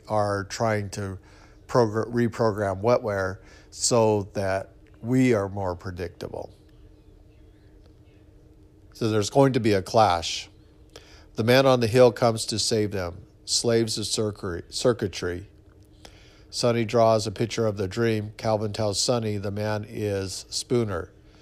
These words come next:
Sonny tells Spooner the, he is the man on the hill. Again, did Landon program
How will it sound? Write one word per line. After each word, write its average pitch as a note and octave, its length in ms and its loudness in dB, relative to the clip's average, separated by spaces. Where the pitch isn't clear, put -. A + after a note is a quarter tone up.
Sonny A2+ 280 -2
tells G#2 320 -2
Spooner G2+ 680 -4
the, G#2 260 -6
he C3 360 2
is G2 240 -2
the G2+ 80 -10
man F#2+ 260 -4
on F#2+ 140 -6
the F#2+ 80 -8
hill. G2 400 -2
Again, A#2 640 0
did A2 200 -2
Landon B2+ 640 0
program A#2 920 4